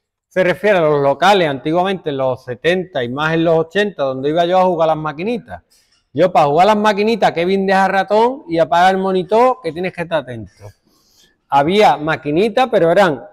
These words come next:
cosas como armario, no sé si habéis visto alguna, que llegaba hasta, hasta como yo de alto,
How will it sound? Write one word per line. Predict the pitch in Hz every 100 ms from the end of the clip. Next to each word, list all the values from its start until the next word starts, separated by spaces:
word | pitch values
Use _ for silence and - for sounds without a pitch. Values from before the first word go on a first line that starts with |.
| _
cosas | 185 170 160
como | - 135 127
armario, | 123 135 190 226 240
no | 185
sé | 165
si | 170
habéis | 170 170
visto | 165 -
alguna, | 156 180 233 240 302 _ _ _ _
que | 151
llegaba | 143 151 175
hasta, | 170 - 127 -
hasta | 120 - 127 -
como | 127 120
yo | 120 156
de | 170
alto, | 190 226 - - 226